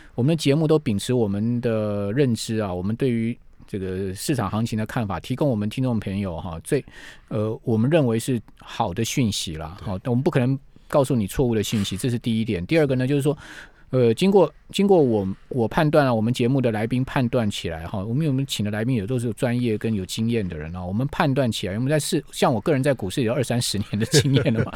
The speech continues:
Speaker 1: <laughs> 或者老 Coco 了。
Speaker 2: 是。
Speaker 1: 那判断起来，我们有一定的方向性，提供我们听众朋友参考。那当然，如果听众朋友听了我们节目啊，你投资一些股票赚钱，我们也很，很高兴啦。因为
Speaker 2: 对。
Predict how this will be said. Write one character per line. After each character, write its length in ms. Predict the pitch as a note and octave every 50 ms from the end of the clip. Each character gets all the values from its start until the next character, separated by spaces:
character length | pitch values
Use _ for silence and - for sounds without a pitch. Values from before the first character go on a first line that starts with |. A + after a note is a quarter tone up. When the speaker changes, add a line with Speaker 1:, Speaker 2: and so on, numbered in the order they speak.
| D#3 D3
Speaker 1:
<laughs> 40 | -
或 140 | - - G3
者 160 | D#3+ - F3
老 100 | D#3+ A#2+
Coco 420 | - - - F3 - - F3+ B2+ A#2
了。 100 | G#2+ - - -
Speaker 2:
是。 80 | - F2 D2+ - - -
Speaker 1:
那 100 | G#3 G3
判 220 | - - A3+ G#3+
断 160 | G#3 G#3+ F#3
起 140 | E3 - D3+
来， 60 | B2+
我 100 | C#3 C3+
们 100 | A2+ A#2
有 100 | B2+ A#2+
一 60 | A2+
定 140 | B2 D#3+ D3+
的 80 | C3+ B2
方 260 | - - C3+ C3 C3+
向 240 | - - B2+ G#2+ G#2+
性， 320 | - - A#2+ G#2 F2 E2+ -
提 100 | - -
供 100 | C#3+ E3
我 60 | D3 A#2+
们 140 | A2 A#2
听 120 | A#2 - C#3
众 80 | C#3
朋 80 | C3 A2+
友 80 | A2 G2
参 300 | - - - A#2+ A#2 A#2+
考。 240 | - - G2 E2+ G2
那 120 | B2+ E3
当 160 | E3+ - E3+
然， 100 | F3 F3+ F#3 - - - - - - - - -
如 80 | E3
果 40 | F#3
听 140 | D3+ - F3+
众 80 | F3+
朋 80 | D#3+ D3+
友 80 | C#3+ C3
听 160 | - E3 E3
了 40 | D#3
我 40 |
们 160 | B2 A2+ A#2 A#2+
节 180 | - - A#2
目 160 | A#2+ C#3+ C#3
啊， 160 | B2 G#2+ G2 G2
你 120 | G2+ G2+
投 180 | - - A#2+ B2+
资 100 | C#3 C#3
一 60 | C#3
些 140 | D3 C#3+ C3+
股 120 | - -
票 160 | G2 B2+ A#2
赚 220 | G#2 - C#3 A#2 G#2+
钱， 100 | - G#2+
我 60 | F#2+
们 100 | G2 G#2+
也 80 | G#2+
很， 140 | G#2+ A2 A2 - - - - -
很 180 | - - G#2+ G2
高 200 | - A#2 A#2 A#2
兴 200 | - - A#2+ G2+
啦。 140 | F2+ E2
因 100 | F#2 B2+
为 140 | C#3 C#3 B2+
Speaker 2:
对。 100 | B2 -